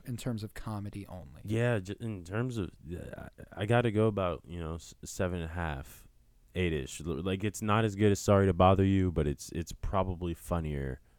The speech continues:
Speaker 2: than, um, Ant-, Ant-Man, right? Which
Speaker 1: Yeah,
Speaker 2: is seven,
Speaker 1: yeah.
Speaker 2: yeah.
Speaker 1: And I'd agree with that, you know?
Speaker 2: Yeah.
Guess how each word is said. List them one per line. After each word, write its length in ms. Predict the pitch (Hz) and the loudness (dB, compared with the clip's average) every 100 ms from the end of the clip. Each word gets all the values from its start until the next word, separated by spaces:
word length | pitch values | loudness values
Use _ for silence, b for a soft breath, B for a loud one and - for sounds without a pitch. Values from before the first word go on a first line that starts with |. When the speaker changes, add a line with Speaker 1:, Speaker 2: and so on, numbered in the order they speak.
| - | -6
Speaker 2:
than, 160 | 80 73 | -4 -2
um, 300 | 67 57 - - _ - | -4 -6 -12 -20 _ -6
Ant-, 200 | 82 - | -6 -6
Ant-Man, 380 | - 85 62 62 | -6 -4 -6 -8
right? 200 | 69 - - | -6 -6 -6
Which 140 | 147 | 0
Speaker 1:
Yeah, 160 | 151 - | 0 0
Speaker 2:
is 80 | |
seven, 200 | - - | -4 -6
Speaker 1:
yeah. 100 | 107 64 | -4 -6
Speaker 2:
yeah. 80 | - - _ _ b b b b b b | -10 -16 _ _ b b b b b b
Speaker 1:
And 100 | 196 | 4
I'd 140 | 214 | 4
agree 220 | 175 131 123 | 4 2 0
with 160 | 92 | -2
that, 200 | - - - | -10 -14 -8
you 120 | 120 | -4
know? 220 | 120 113 - | -4 -6 -6
Speaker 2:
Yeah. 140 | 82 | -6